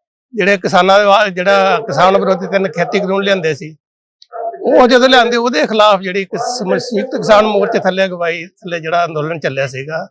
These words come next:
ਡੇਢ ਸਾਲ ਦੇ ਲਗਭਗ ਦਿੱਲੀ ਦੇ ਬਾਰਡਰਾਂ ਤੇ, ਉਹਨਾਂ ਨੇ ਕਾਨੂੰਨ ਵਾਪਸ ਲੈਣ ਵਾਸਤੇ ਮਜਬੂਰ ਕਰ ਦਿੱਤਾ ਸੀ। ਅੱਜ ਬੇਸ਼ੱਕ ਜਿਹੜਾ ਕੇਂਦਰ ਸਰਕਾਰ ਹਾਰ ਗਈ ਹੈ, ਉਹਦੀ ਮੇਨ ਵਜ੍ਹਾ ਵਾ ਵੀ ਜਿੱਥੇ ਜਿੱਥੇ ਕਿਸਾਨ ਅੰਦੋਲਨ ਸੀਗਾ ਪੱਛਮੀ ਯੂ ਪੀ ਦੇ ਵਿੱਚ,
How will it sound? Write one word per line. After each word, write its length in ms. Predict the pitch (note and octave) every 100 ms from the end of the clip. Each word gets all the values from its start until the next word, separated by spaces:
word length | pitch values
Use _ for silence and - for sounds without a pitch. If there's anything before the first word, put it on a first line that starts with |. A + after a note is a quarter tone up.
| _ -
ਡੇਢ 200 | D#3 F#3+
ਸਾਲ 180 | E3+ E3
ਦੇ 100 | E3+
ਲਗਭਗ 460 | D#3+ D#3 D#3+ D3
ਦਿੱਲੀ 200 | D3 D3
ਦੇ 60 | D#3+
ਬਾਰਡਰਾਂ 340 | D#3 D3 C#3 D3
ਤੇ, 140 | F#3+ - A#4 - - - - - C#4+
ਉਹਨਾਂ 240 | C4 B3
ਨੇ 120 | B3+
ਕਾਨੂੰਨ 280 | B3 A#3+ A#3
ਵਾਪਸ 320 | A3 G3 G3
ਲੈਣ 240 | G#3 G3+ G3
ਵਾਸਤੇ 320 | G3 E3 A3+
ਮਜਬੂਰ 400 | A3+ A3 G3+ F#3
ਕਰ 140 | F3 D#3
ਦਿੱਤਾ 300 | - - -
ਸੀ। 200 | - A#4+ A#4+ B4+ - C#5+ - - - F#3+
ਅੱਜ 160 | A3 A#3+
ਬੇਸ਼ੱਕ 600 | G#3 A3+ A#3 A3 B3 B3
ਜਿਹੜਾ 280 | G#3+ A3 A3
ਕੇਂਦਰ 360 | G3+ G3 F#3+
ਸਰਕਾਰ 480 | F#3 F3+ E3 D3 D3 G3 _ C5+ C#5 C#5 C#5+ D4
ਹਾਰ 220 | F#3 F3
ਗਈ 260 | G3+ G3
ਹੈ, 140 | B2+ - _ - - - - -
ਉਹਦੀ 200 | A3 A#3+
ਮੇਨ 320 | G#3 A3 A#3+
ਵਜ੍ਹਾ 340 | A3+ A3+ A3+ G#3+
ਵਾ 120 | G#3+
ਵੀ 160 | C4
ਜਿੱਥੇ 320 | G3+ A#3 B3+ B3+
ਜਿੱਥੇ 280 | A3 A#3
ਕਿਸਾਨ 380 | A#3 - G3+ G3+
ਅੰਦੋਲਨ 360 | G3+ F#3+ F#3 F#3
ਸੀਗਾ 300 | E3 E3 F#3+
ਪੱਛਮੀ 380 | F#3+ E3+ F3+ F#3
ਯੂ 160 | E3 C#3+
ਪੀ 180 | D3+
ਦੇ 100 | E3+
ਵਿੱਚ, 200 | F#3+ G3